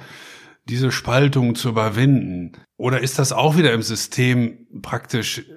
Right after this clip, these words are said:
angelegt, naja, ich bin halt ein republikanischer Präsident, also kümmere ich mich vor allem um meine Klientel. Nein, ich bin demokratischer Präsident, ich kümmere mich nur um meine Klientel.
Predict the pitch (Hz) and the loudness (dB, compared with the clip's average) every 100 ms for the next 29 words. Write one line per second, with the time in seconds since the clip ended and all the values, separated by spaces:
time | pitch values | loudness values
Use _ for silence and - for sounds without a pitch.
0 | - - 110 175 180 123 110 113 - 117 | -14 -2 2 4 6 4 2 -2 -4 -2
1 | 117 135 117 - 117 123 120 110 117 110 | 0 2 2 2 2 2 0 -2 -4 -4
2 | 107 113 117 127 139 143 143 147 151 147 | -2 2 2 2 0 0 2 4 2 2
3 | 117 117 - 131 120 131 123 127 123 131 | -2 -2 -2 0 -2 -4 -6 -4 0 4
4 | 127 139 123 - 104 92 92 98 95 98 | 4 4 2 0 -4 -4 -4 -6 -4 -4
5 | 113 123 113 110 110 110 110 113 131 127 | -4 -4 -4 -4 -4 -2 -2 -2 -4 -2
6 | 127 127 131 123 117 - 131 127 139 147 | -2 0 0 0 -4 -2 0 2 4 4
7 | 165 107 98 98 95 - 104 92 95 98 | 4 4 2 0 -2 -4 -4 -2 -2 -4